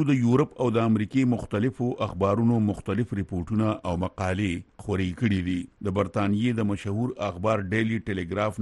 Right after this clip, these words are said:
نامتو خبریال بن فارمر د امریکې او د طالبانو خپلو کې د امن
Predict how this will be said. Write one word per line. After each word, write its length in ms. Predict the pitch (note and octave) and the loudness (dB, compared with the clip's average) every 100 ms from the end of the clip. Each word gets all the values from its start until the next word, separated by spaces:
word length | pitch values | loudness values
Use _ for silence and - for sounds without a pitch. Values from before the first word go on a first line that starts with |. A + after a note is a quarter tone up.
| G2 | -2
نامتو 360 | F#2 F2 B2+ - | -2 -2 -4 -4
خبریال 540 | F#2+ F#2 G2 G#2+ A2 F#2+ | -4 -2 0 0 0 -2
بن 180 | G2 F#2 - | -6 -8 -4
فارمر 420 | A2+ A2 G2+ F2+ - A2 G#2 | -4 -2 -4 -8 -10 -2 0
د 80 | A2+ | 4
امریکې 600 | A2 A2 - C#3 C#3+ - | 6 6 4 4 4 2
او 60 | G#2+ | 0
د 80 | G#2+ A2+ | 0 0
طالبانو 520 | G#2+ G#2 A#2 B2+ B2 | 0 0 0 2 0
خپلو 280 | - B2 A#2+ | 0 -2 0
کې 160 | A#2+ G#2+ | -2 -4
د 100 | - A#2+ | -2 0
امن 200 | B2 | 2